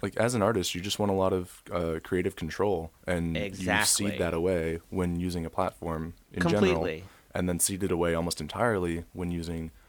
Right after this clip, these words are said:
Speaker 1: uh, a very open platform.
Speaker 2: Right. Um, right. And that's the, that's the,
Speaker 1: Right.
Speaker 2: um,
Speaker 1: That's
Speaker 2: that's
Speaker 1: the
Speaker 2: the
Speaker 1: rub.
Speaker 2: trade-off.
Speaker 1: Yeah.
Speaker 2: That's, that's the rub. That's the trade-off. Um,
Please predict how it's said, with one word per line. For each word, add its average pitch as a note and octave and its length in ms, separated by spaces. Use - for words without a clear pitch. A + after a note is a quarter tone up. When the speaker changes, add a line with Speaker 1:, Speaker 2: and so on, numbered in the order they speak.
Speaker 1:
uh, D#2 260
a - 120
very F2 360
open - 260
platform. - 520
Speaker 2:
Right. F2+ 280
Um, G2 580
right. C#3 360
And A#2+ 180
that's B2 300
the, A2+ 480
that's A2+ 360
the, G2 640
Speaker 1:
Right. D2 100
Speaker 2:
um, F2+ 500
Speaker 1:
That's A2+ 140
Speaker 2:
that's G#2+ 120
Speaker 1:
the - 40
Speaker 2:
the C#2+ 120
Speaker 1:
rub. - 60
Speaker 2:
trade-off. G2+ 580
Speaker 1:
Yeah. - 80
Speaker 2:
That's, A2+ 220
that's F#2+ 380
the G#2 120
rub. G2 240
That's - 260
the G2 40
trade-off. E2+ 540
Um, F#2+ 560